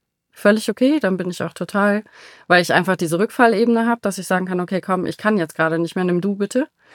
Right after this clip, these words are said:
Und wenn wir alleine sind, kommt das schon hin und wieder mal, dass ich wirklich denke, „Oh, ich flippe gleich aus.“ Und dann muss ich sie auch immer irgendwo hinsetzen, wo ich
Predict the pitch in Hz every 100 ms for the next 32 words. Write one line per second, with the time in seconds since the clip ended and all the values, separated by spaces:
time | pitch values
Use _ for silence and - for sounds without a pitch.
0 | - - - - _ - 175 165 175 175
1 | 175 180 190 180 185 - 196 175 170 -
2 | - 208 214 214 202 190 180 185 180 175
3 | 170 165 160 160 170 - - - 170 156
4 | 156 175 165 160 - - - - - -
5 | - - - _ _ - 220 240 202 180
6 | 185 - 151 180 - 156 160 156 151 _
7 | - - - 175 175 - 160 156 170 165
8 | 165 170 175 180 165 - 170 165 160 -
9 | -